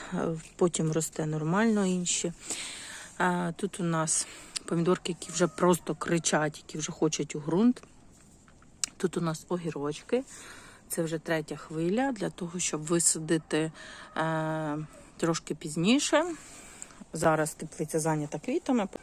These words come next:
Потім, як звільнимо, е, будемо пересаджувати. І ось місце, яке <laughs> зайняте, що немає як висадити помідори, це редиска. До речі, редиска вже гарненька. Ще трошки.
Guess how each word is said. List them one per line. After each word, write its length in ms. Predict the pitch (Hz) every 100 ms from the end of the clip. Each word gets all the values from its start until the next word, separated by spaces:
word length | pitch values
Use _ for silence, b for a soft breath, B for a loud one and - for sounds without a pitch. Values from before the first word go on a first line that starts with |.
| -
Потім, 260 | 196 185
як 220 | 170 160
звільнимо, 640 | 160 180 226 233 226 208 196 B B B B -
е, 220 | 180 175
будемо 420 | 165 196 180 170
пересаджувати. 800 | 165 170 165 - - - - - - B B B B B -
І 160 | - 196
ось 340 | 190 175 170 -
місце, 340 | 208 277 -
яке 280 | 226 - 247
<laughs> 0 |
зайняте, 680 | 226 294 240 208 196 - 208 - B B B B
що 280 | - - 196
немає 420 | 202 202 208 202
як 180 | 190 -
висадити 760 | 190 220 - 180 180 - 180 196 B B B -
помідори, 600 | 190 180 160 214 311 349
це 220 | - 202
редиска. 760 | 180 160 156 170 - - 254 320 - - - - - -
До 100 | 185
речі, 280 | 170 170 170
редиска 520 | 175 165 175 - 160
вже 180 | 156 160
гарненька. 800 | 170 196 202 170 165 165 226 285 B B B B B B B B B B B B -
Ще 180 | - 185
трошки. 540 | - 170 175 - 285